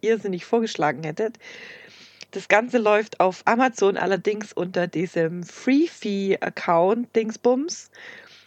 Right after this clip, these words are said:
wo dann irgendwie zweimal pro Episode neunzig Sekunden Werbung kommt.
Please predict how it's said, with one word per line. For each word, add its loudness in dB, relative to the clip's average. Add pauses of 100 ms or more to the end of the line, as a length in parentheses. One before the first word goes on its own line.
wo 2
dann 0
irgendwie 0
zweimal 2 (140)
pro 2
Episode 2
neunzig -2
Sekunden -6
Werbung 0
kommt. -6